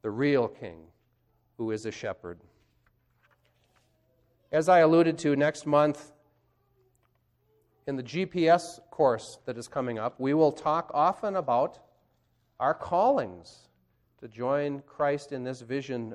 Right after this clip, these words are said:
for the world. Our first calling, by the way, is simply to see Jesus for who he is, recognize his voice,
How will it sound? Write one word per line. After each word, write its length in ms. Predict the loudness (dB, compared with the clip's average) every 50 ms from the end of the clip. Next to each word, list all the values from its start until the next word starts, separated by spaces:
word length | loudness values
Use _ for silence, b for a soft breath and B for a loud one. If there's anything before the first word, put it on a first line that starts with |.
| -14
for 160 | -14 -12 -10 -8
the 120 | -6 -4
world. 340 | -2 -2 0 2 2 2 4
Our 140 | 2 2 2
first 480 | 0 0 2 2 4 2 2 -2 -8
calling, 400 | -2 2 2 4 4 2 2 2
by 120 | 2 0 2
the 80 | 2
way, 140 | 2 0 0
is 80 | -2 -2
simply 340 | -2 -4 -2 0 0 -2 0
to 120 | -2 -6
see 480 | -10 -6 -6 -4 -2 -2 -2 -2 -4 -6 b b b _ -16
Jesus 520 | -6 -2 -2 -2 0 0 0 -2 -2 -4
for 300 | -4 0 2 4 4 4 2 0
who 260 | -4 -4 -2 -2 -2
he 340 | -4 -4 -4 -2 0 2 4
is, 500 | 4 4 4 2 0 -4 -12 -18 -20 -20 _ _ _ _ _ _ _ _ _ _ _ _
recognize 800 | 0 2 4 4 4 2 0 -2 0 -2 -2 0 0 0 -2 -2
his 280 | -2 -2 -2 -2 -4 -6
voice, 680 | -4 -2 0 2 2 2 0 -4 -8 -12 -18 -20 -20